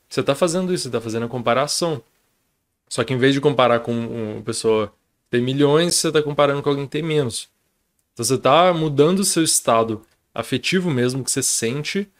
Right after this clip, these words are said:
baseado na sua comparação. No, com o que você tá medindo, com o que você tá, é, pareando isso. E, e esse é um exercício que você pode fazer, que é quando você tá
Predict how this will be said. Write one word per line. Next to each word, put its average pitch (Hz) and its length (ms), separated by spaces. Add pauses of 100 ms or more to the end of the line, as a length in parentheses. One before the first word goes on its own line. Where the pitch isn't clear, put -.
(580)
baseado 135 540
na 139 100
sua 139 140
comparação. 147 800 (320)
No, 110 140 (240)
com 143 160
o - 20
que 180 240
você 190 140
tá 170 120
medindo, 127 400
com 107 120
o 107 40
que 117 60
você 120 140
tá, 123 320 (520)
é, 110 240
pareando 143 640
isso. 127 360 (600)
E, 160 280
e - 20
esse 170 160
é - 20
um 196 40
exercício 190 420
que - 60
você 180 80
pode 165 240
fazer, 160 440 (220)
que - 100
é 107 120
quando 143 320
você 160 180
tá 120 460